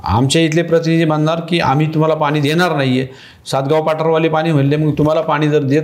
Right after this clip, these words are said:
नसेल तर तुमची खालची जी बारा गावं आहेत पूर्व पट्ट्यामध्ये,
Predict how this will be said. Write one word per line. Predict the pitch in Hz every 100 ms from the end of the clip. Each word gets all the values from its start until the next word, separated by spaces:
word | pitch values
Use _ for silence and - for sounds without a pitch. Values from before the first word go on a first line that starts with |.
| 156
नसेल | 127 143 147
तर |
तुमची | 147 143 143
खालची | 139 120 180
जी | 196
बारा | 185 156 143
गावं | 131 131
आहेत | 127
पूर्व | 127 123
पट्ट्यामध्ये, | 120 120 117 107 101